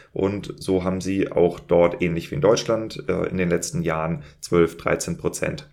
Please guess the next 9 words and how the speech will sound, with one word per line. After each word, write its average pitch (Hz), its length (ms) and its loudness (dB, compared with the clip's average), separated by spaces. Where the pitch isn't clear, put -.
des - 320 -6
Gesamtweinmarktes 80 1300 -6
ausgemacht. - 840 -6
Das - 140 4
ist 143 80 6
doch 131 80 8
eine 131 100 0
interessante 98 460 -2
Sache 143 360 2